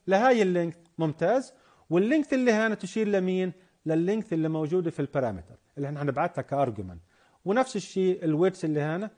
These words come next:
هي عبارة عن هاد، والديس ويدث اللي هنا هي عبارة عن مين؟ عن الويدث اللي هنا. أتوقع إنه هنا الصورة وضحت.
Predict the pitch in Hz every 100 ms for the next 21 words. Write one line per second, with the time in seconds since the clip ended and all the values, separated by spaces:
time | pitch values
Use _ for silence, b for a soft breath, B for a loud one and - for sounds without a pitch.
0 | _ 156 143 143 156 139 131 117 160 226
1 | 226 b b b - 156 147 254 - 214
2 | 208 180 170 160 160 147 147 135 151 143
3 | 135 135 135 131 131 - b b 131 131
4 | 131 131 117 110 208 214 185 143 135 131
5 | 143 117 - 107 87 - -